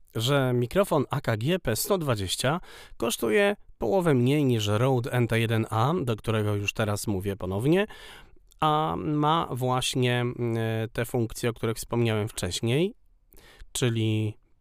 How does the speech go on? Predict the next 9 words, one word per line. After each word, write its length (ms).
pad 280
oraz 580
filtr 540
i 100
zdecydowanie 1120
lepiej 600
zabrzmi 680
w 440
nieprzygotowanym, 1300